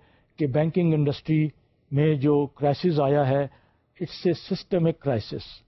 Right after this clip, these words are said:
وہ سسٹم کی ایک طرح سے کرائسس ہے۔ اب سسٹمک کرائسس سے مطلب کیا ہے، اس کو ذرا جاننے کے لیے میں تھوڑا سا آپ کا وقت لوں گا اور آپ کے ساتھ شیئر کروں گا few thoughts about the systems۔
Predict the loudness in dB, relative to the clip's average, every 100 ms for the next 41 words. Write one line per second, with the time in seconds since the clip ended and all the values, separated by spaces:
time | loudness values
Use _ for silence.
0 | _ _ -14 -8 -4 -4 0 0 0 2
1 | 2 2 -2 -4 -2 0 0 -2 -4 -4
2 | -6 -6 -10 -12 -20 _ _ _ _ -12
3 | -6 -6 -6 -2 0 0 0 -2 -2 0
4 | 0 0 -2 0 -2 0 -2 0 0 2
5 | 2 -2 -6 _ _ _ -8 -4 0 2
6 | 2 2 2 2 2 0 0 2 2 0
7 | -4 -4 -2 2 2 2 0 -2 -4 _
8 | _ -4 -4 -2 -2 -2 -4 -2 0 2
9 | 0 -2 -8 _ _ _ _ -4 -4 -2
10 | -2 -2 -4 -2 0 0 -2 0 0 0
11 | 0 0 0 0 -4 -10 _ _ _ _
12 | _ _ _ _ _ 0 2 2 2 0
13 | -4 _ -4 0 0 0 -4 -10 -14 -20
14 | -20 -20